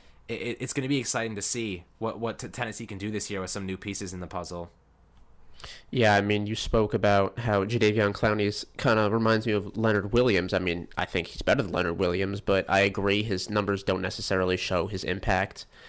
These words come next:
Speaker 2: I mean, for Leonard Williams, at least, I, I gave him, I like to call him the nickname Almost. He's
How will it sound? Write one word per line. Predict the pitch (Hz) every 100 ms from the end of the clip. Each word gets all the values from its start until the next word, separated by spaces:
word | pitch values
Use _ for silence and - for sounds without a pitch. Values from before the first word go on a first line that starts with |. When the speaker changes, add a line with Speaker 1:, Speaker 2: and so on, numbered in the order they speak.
| - -
Speaker 2:
I | -
mean, | 104
for | 98 104
Leonard | 110 101
Williams, | 95 95 101 104
at | 98
least, | 110 110 87
I, | 95 - -
I | 95
gave | 104 98
him, | - 92 - -
I | 92
like | 95 95
to | 110
call | 98 95
him |
the | 92
nickname | 90 90 98 92 -
Almost. | 98 101 110 113 -
He's | - 95